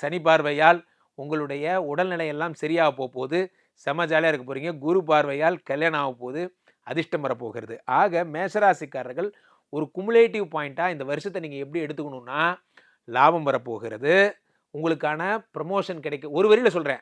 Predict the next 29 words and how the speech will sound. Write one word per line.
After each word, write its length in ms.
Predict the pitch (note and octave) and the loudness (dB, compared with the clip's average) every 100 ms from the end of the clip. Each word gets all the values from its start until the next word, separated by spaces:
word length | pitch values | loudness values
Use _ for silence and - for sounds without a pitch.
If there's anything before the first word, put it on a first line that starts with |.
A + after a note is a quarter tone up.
| C3+ | 0
அழகா 220 | E3+ F3+ | 2 2
நோட் 160 | E3+ D3 | 0 -6
பண்ணிக்கோங்க. 320 | C#3 B2 A2+ A2+ | -8 -8 -8 -2
லாபம் 260 | D3 E3 D#3 | -2 0 -2
வரப்போகிறது, 580 | C3+ C3 A#2+ A#2+ C#3 F#3+ G#3 _ _ _ D3 | -2 -6 -10 -8 -4 -4 -4 _ _ _ -8
ப்ரமோஷன் 420 | D#3+ F#3+ E3 D3+ | -2 -2 -2 -6
கிடைக்க 220 | D3 C3+ | -6 -8
போகிறது, 460 | B2+ B2 B2+ B2+ F3 G#3 - _ _ C#3+ | -10 -12 -12 -6 -2 -2 -6 _ _ -6
உடல்நிலையில் 560 | E3+ G3+ F#3+ E3 D3+ C3 | -4 -2 -4 -4 -6 -6
மாற்றமும் 500 | C#3 C#3+ D3+ F#3 G#3 - _ - C3 | -6 -4 -6 -6 -10 -16 _ -10 -6
அதே 160 | F3+ F3+ | -4 -2
மாதிரி 180 | F3 A3+ A3+ - | -2 -4 -6 -12
உங்களுக்கான 400 | D3 C#3+ D#3 E3+ _ G#3+ | -10 -8 -10 -12 _ 0
திருமண 260 | B3 A#3+ G#3 | 2 2 0
யோகமும் 420 | F3 D#3 F3 G#3 | 0 -2 -4 -2
கைகூட 260 | E3+ F#3 F3 D#3 | 2 2 2 0
போகிறது. 340 | D3 C#3+ D#3+ C#3 _ _ - | 0 2 2 2 _ _ -4
மேஷராசிக்காரர்கள் 920 | F#3 G3 G3+ F#3 E3+ D#3 D#3 D#3 F#3+ F3 | -2 2 4 4 0 -4 -4 -2 0 2
வேற 120 | E3+ D3+ | 0 2
எதை 120 | E3 A3 | 2 2
பத்தி 240 | A3+ F3 G3 | 2 0 0
கவலைப்படணும்? 580 | F#3+ E3 E3+ E3+ F3 E3+ _ _ _ | 0 0 -4 -2 -4 -4 _ _ _
ஒ-, 280 | C3+ E3 F3+ D#3+ | -4 -2 -2 0
எதை 120 | E3 G3+ | 2 2
பத்தியும் 320 | F#3 E3 G#3 F#3 | 0 -2 0 0
கவலைப்பட 320 | E3+ D#3 D3+ D3 | 0 -2 -4 -2
தேவையில்ல. 320 | C#3 C3 C3 C3+ B2 E3+ | -4 -4 -4 -4 -2 0
ஏழரை 200 | A3 F3+ | 0 -2
சனி 120 | F#3 | -4